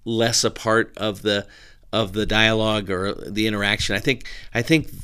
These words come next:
there's a growing sense that we can do this better. There's a better way than just arguing and yelling and denouncing one another. Um, and, you know, I know it's, again, it's hard work. I think sometimes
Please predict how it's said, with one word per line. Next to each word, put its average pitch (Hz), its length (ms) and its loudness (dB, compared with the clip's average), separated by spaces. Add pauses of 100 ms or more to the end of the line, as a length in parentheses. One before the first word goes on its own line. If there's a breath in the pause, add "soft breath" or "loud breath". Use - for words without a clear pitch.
there's 120 340 4
a 113 60 -2
growing 117 460 2
sense 113 380 -2
that - 220 -2
we 117 120 -2
can 107 200 -8
do 110 160 -2
this 104 220 -6
better. 90 480 -4 (360 loud breath)
There's 110 180 -2
a 110 40 0
better 120 280 2
way 110 220 2
than 98 140 -6
just 101 260 -8
arguing 101 420 -4
and 95 100 -4
yelling 98 400 -6
and 95 120 -10 (220 loud breath)
denouncing 98 540 -2
one 90 140 -8
another. 76 480 -8
Um, 101 300 -6 (460 soft breath)
and, 117 280 2
you 143 100 2
know, 143 140 6
I 143 80 8
know 160 160 4
it's, - 320 0
again, 117 240 2
it's 92 120 -6
hard 143 320 2
work. 147 340 0
I - 80 -6
think 127 260 -4
sometimes 139 680 -2